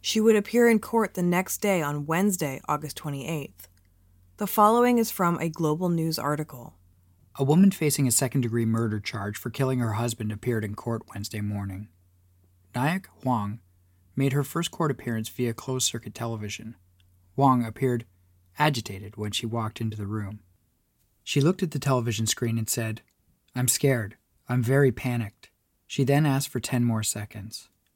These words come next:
Speaker 2: In court, the counsel for Huang's defense asked for six weeks to bring forward disclosure. Bail was not spoken to. Huang wore glasses and appeared to have a bruise on her forehead.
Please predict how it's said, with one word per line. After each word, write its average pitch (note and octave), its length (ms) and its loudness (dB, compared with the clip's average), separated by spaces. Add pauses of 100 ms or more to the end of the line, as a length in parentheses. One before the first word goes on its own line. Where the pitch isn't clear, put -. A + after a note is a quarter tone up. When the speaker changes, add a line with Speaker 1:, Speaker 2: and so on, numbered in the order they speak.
(400)
Speaker 2:
In D3 180 4
court, A#2+ 400 -2 (440)
the B2 100 -2
counsel E3 340 2
for E3+ 180 0
Huang's B2+ 300 2
defense A#2 640 -6 (140)
asked B2+ 180 -2
for C#3+ 140 -4
six - 360 0
weeks C3 260 -2
to A#2 100 -2
bring A#2+ 240 2
forward A2+ 400 0
disclosure. A#2 720 -6 (720)
Bail C#3 260 4
was C3 160 0
not C#3 220 0
spoken G#2+ 380 -6
to. - 300 -16 (720)
Huang C#3 260 2
wore B2+ 160 2
glasses B2 640 -2 (200)
and C#3+ 100 4
appeared D#3+ 320 0
to C3+ 80 -2
have B2+ 140 -2
a A#2+ 40 0
bruise B2+ 380 2
on G#2+ 140 -2
her G#2+ 100 -2
forehead. A2 560 -4